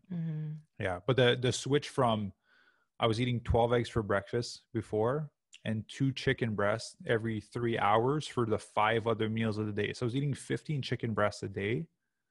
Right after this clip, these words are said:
Speaker 2: Um, and then I was eating twelve eggs for breakfast for three years. And then I switched, like, genuinely cold turkey or cold turfurkey, however <laughs> you wanna call it.
Speaker 1: <laughs> Yeah.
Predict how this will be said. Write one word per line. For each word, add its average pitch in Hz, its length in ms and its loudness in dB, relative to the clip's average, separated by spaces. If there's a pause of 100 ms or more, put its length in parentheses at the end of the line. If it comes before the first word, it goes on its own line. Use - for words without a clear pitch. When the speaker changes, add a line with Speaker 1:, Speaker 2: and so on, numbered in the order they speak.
(480)
Speaker 2:
Um, 98 640 2 (320)
and 113 120 4
then 117 140 6
I 110 60 6
was 110 160 2
eating 113 300 -2
twelve 117 280 4
eggs 110 140 0
for 110 100 0
breakfast - 640 -4 (640)
for 123 360 4
three 139 340 2
years. 117 480 4
And 123 160 2
then 127 100 4
I 117 120 4
switched, - 840 0
like, 117 180 -2 (220)
genuinely 135 720 2 (380)
cold 131 300 2
turkey 123 460 0
or 104 220 4
cold 120 360 0
turfurkey, 120 640 -2
however 113 340 2
<laughs> - 60 -8
you 175 140 0
wanna 156 160 4
call 127 220 4
it. - 120 8
Speaker 1:
<laughs> 185 280 2
Yeah. 113 80 2